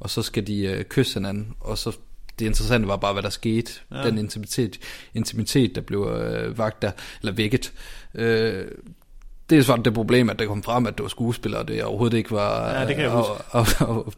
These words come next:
Speaker 1: autentisk, og det var egentlig det, der var kvaliteten. Og så derudover, så var afsenderen meget skjult der, så videoen blev bredt meget ud, men der var ikke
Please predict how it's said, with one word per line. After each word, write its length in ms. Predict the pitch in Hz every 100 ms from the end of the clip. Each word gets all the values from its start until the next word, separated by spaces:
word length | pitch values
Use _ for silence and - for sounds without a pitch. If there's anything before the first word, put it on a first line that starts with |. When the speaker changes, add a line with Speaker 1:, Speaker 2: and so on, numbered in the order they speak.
| -
Speaker 1:
autentisk, 600 | 110 - 151 110 - -
og 160 | 110
det 60 | 110
var 60 | 110
egentlig 200 | 104 110
det, 140 | 107
der 60 | 104
var 60 |
kvaliteten. 500 | - 101 - 131 98 - - - -
Og 160 | 113
så 100 | 113
derudover, 480 | 123 135 127 110 104
så 480 | - - - 120 117 -
var 140 | 120 120
afsenderen 480 | 120 123 - 120 107
meget 280 | 113 131 139
skjult 360 | - 117 95 -
der, 160 | 110 92 -
så 520 | - - - - 107 104 -
videoen 520 | 127 180 185 - 107 104
blev 180 | 110
bredt 460 | 98 110 107 - - -
meget 400 | 113 113 117 139
ud, 160 | 135 127 -
men 160 | 110
der 60 | 107
var 100 | 113
ikke 280 | 120 127